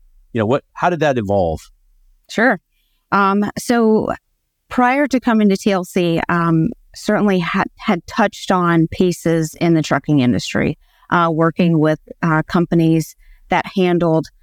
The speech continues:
Speaker 2: um, really some of the, I, I'll say the health side. So those physicals, right? The med card fit and physicals, um, the drug screening, um, and just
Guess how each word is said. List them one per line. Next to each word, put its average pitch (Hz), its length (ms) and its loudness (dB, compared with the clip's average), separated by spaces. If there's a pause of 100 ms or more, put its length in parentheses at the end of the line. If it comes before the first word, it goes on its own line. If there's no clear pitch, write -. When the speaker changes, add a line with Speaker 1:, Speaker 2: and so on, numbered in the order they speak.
(240)
Speaker 2:
um, 190 340 0
really 294 260 2
some 208 320 0
of 180 200 -2
the, 160 400 2 (580)
I, 175 100 -2 (120)
I'll 170 100 0
say 180 160 -2
the 160 100 -2
health 170 420 -2
side. 151 360 -2
So 160 360 0 (1300)
those 175 180 0
physicals, - 720 -4
right? 156 200 0
The 165 100 0
med 160 260 0
card 156 320 0
fit - 160 -2
and 160 160 0
physicals, 104 760 -4
um, 151 300 0
the 180 100 2
drug 156 320 -2
screening, 131 640 0 (360)
um, 160 360 2 (160)
and 196 180 2
just 226 180 -2